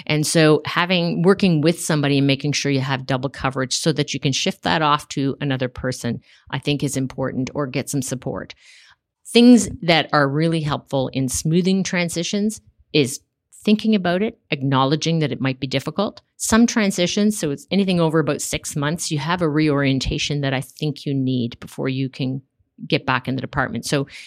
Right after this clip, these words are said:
you probably need to attend a few staff meetings and go to rounds and maybe hang out for a half a shift, or y-, you kind of need to get back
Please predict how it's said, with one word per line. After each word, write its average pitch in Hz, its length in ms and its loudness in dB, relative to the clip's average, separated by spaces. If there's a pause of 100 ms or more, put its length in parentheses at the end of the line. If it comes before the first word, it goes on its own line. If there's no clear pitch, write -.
(140)
you 226 100 4
probably 156 460 0
need 135 300 2
to 131 220 0 (160)
attend 135 320 0
a 127 40 -4
few 139 180 -2
staff 196 420 0
meetings 131 640 0
and 120 380 -6
go 131 160 -2
to 127 100 -2
rounds 139 680 2
and 131 420 0
maybe 143 160 -2
hang 151 220 0
out - 120 -4
for 147 120 0
a 143 40 0
half 139 220 2
a - 20 -2
shift, 202 520 2
or 151 80 4
y-, - 180 -6
you - 320 -4
kind 247 220 6
of 202 100 0
need 214 160 6
to 214 80 -4
get 220 220 2
back 196 240 2